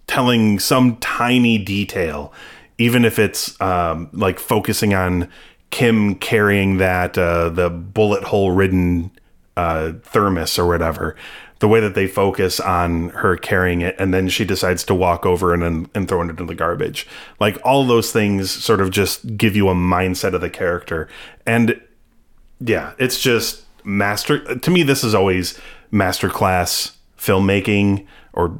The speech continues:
T V show making, whatever you wanna call it. And, uh, it's just, yeah, this is, I mean, we're gonna keep saying,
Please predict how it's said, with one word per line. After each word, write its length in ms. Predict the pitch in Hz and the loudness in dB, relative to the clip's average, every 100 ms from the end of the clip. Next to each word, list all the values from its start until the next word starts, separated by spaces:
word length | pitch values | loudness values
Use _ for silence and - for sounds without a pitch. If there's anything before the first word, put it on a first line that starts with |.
| - | -8
T 220 | - 107 | 0 2
V 180 | 98 101 | 2 0
show 240 | - 107 | 2 2
making, 400 | 101 98 101 104 | 2 0 0 0
whatever 260 | 110 113 101 | 2 2 2
you 60 | 90 | 0
wanna 200 | 82 80 | -2 -2
call 300 | - 78 78 | -4 -4 -6
it. 160 | 87 - - - - - | -10 -14 -20 -20 -14 -4
And, 680 | 95 92 90 90 87 80 - - - - 87 | 0 0 0 -2 -4 -8 -12 -20 -20 -14 -8
uh, 380 | 82 78 78 76 90 | -6 -6 -8 -10 -8
it's 340 | - 98 - - | -4 -2 -4 -6
just, 460 | - 82 - - | -4 -4 -6 -4
yeah, 200 | 98 78 - _ _ - | -4 -4 -8 _ _ -4
this 180 | 107 117 | -2 -2
is, 320 | 101 95 - - - - - - - | -4 -4 -12 -20 -20 -20 -20 -14 -2
I 100 | 135 | 2
mean, 120 | 156 | 4
we're 120 | 170 | 4
gonna 120 | 180 | 2
keep 200 | 180 202 | 2 0
saying, 260 | 151 220 175 | 2 2 2